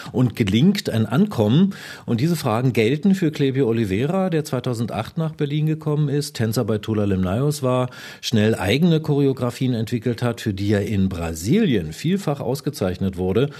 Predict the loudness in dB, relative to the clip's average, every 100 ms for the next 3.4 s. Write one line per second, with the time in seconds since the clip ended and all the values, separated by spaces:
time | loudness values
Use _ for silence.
0 | -18 -6 2 2 2 2 4 6 6 4
1 | 0 -2 -4 -4 0 2 2 2 2 0
2 | -2 -2 -4 -4 -6 -4 -2 -2 -4 -8
3 | -6 -4 -2 -4